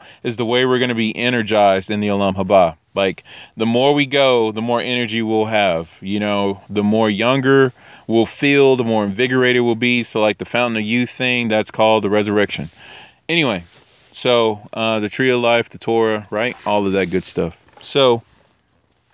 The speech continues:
I could go on and on. I've been going on and on for this. So, uh, but anyway,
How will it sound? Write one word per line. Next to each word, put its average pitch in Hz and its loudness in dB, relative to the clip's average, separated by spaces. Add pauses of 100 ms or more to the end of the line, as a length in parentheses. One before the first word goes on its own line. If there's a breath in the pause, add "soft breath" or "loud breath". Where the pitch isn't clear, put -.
(300)
I 160 0
could 208 -4
go 165 0
on 131 0
and 123 -2
on. 107 0
I've 107 -2
been 131 -2
going 113 2
on 101 0
and 101 -2
on 95 -4
for - -10
this. 98 0 (420 loud breath)
So, 113 4
uh, 110 4
but 117 0
anyway, 139 2